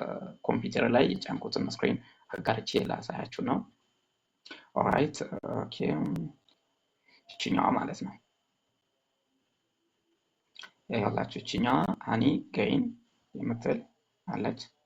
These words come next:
ይችኛዋን ጭኛለሁ ኮምፒውተር ላይ፣ ስልክ ላይም፣ እ፣ መጫን ይቻላል። እናንተ እኔ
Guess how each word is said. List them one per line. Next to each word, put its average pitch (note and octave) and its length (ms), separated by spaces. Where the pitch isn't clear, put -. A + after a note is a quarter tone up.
ይችኛዋን - 360
ጭኛለሁ A2 380
ኮምፒውተር A#2+ 380
ላይ፣ D3 160
ስልክ B2 260
ላይም፣ A#2 220
እ፣ - 80
መጫን A#2+ 320
ይቻላል። B2 420
እናንተ A#2+ 360
እኔ - 100